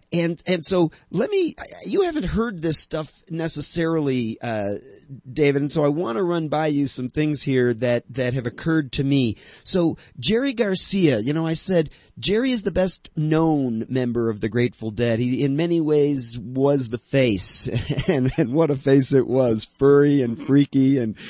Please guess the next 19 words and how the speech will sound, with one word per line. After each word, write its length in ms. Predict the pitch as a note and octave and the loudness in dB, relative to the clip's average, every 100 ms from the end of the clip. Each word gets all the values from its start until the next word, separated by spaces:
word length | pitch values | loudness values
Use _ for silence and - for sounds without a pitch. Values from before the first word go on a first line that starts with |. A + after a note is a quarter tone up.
| - - | -16 -6
Captain 440 | - D3+ - C#3 C3 | 0 0 0 -4 0
Trips, 320 | - C#3+ B2+ | 2 2 2
as 140 | C3 | 0
he 100 | C3 | 2
liked 280 | B2 C3 C3+ | 2 2 2
to 80 | B2+ | -2
be 120 | B2 | 0
known 380 | A#2+ B2 B2+ B2 | 2 2 2 2
in 180 | A#2+ A#2 | 0 0
the 200 | A#2 A#2 | -2 -2
early 480 | B2+ C3+ C3 A#2+ A#2 | -2 -2 0 -2 -2
days. 580 | - G#2+ A#2+ A#2 A#2 - - - - - | -4 0 2 2 0 -4 -14 -20 -10 -2
Um, 340 | C#3 C3+ C3 - - - - | 0 0 -4 -8 -20 -20 -8
and, 180 | D#3+ D3+ | -6 -2
and 180 | F3+ D#3+ | -4 -4
here's 260 | E3 G#4 F#4 | -4 -4 -4
the 80 | A3 | -4
thing. 340 | B3 A#3+ B2+ - _ _ _ - | 0 2 0 -6 _ _ _ -6
Jerry's 640 | B2 G#3+ F#4 F#4+ F4+ - | -2 -2 -2 -4 -4 -6